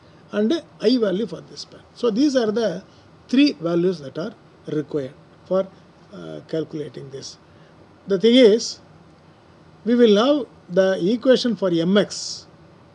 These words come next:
equation for M in terms of V C in terms of, so that bending moment equation will be consisting of V C and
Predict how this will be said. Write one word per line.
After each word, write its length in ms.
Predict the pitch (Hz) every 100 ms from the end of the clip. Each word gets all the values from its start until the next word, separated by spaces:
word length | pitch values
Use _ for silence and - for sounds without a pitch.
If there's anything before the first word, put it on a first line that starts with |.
| - -
equation 360 | 165 180 175 160
for 140 | 160
M 280 | 156 180 131 - - - -
in 220 | 175 185 175
terms 320 | 220 208 208
of 200 | 190 - - _ - - 143
V 200 | 175 185
C 360 | - 247 311 - _ _
in 160 | 151 147
terms 300 | 139 175 170
of, 120 | 160 - - -
so 160 | 233
that 180 | 214 196 - - -
bending 300 | 160 208 269
moment 180 | 254 202
equation 380 | 202 202 196 254
will 60 |
be 80 | 202
consisting 540 | 175 156 196 - 180
of 140 | 190 220 - - -
V 180 | 175 214
C 320 | - 262 330 - - - - - -
and 260 | 151 214